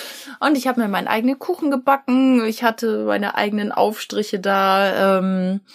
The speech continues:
das geht alles. Beim Festessen hat meine Mutter dann alles, alles Gemüse ohne Butter oder Schmalz oder irgendwie sowas gemacht, so dass ich das auch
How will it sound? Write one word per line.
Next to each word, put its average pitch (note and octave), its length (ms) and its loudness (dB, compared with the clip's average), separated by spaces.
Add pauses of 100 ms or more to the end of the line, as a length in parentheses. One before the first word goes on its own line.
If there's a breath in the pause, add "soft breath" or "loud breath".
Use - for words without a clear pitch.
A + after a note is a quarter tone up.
(540 loud breath)
das - 180 -6
geht A3 260 2
alles. G#3+ 640 2
Beim F#3 600 -2
Festessen A3 960 -4
hat G3+ 120 -6
meine F#3+ 200 -4
Mutter F#3+ 320 -4
dann F3 320 -4
alles, G3+ 520 0
alles G3+ 340 -2
Gemüse G#3+ 580 2
ohne G3 240 4
Butter G#3 640 2
oder F#3 240 2
Schmalz G#3 560 -2
oder G3 200 2
irgendwie G3+ 260 -2
sowas G3+ 340 0
gemacht, G3 400 0 (640 loud breath)
so G#3+ 140 0
dass F#3+ 180 -2
ich - 180 -8
das G3 200 -6
auch G3 500 2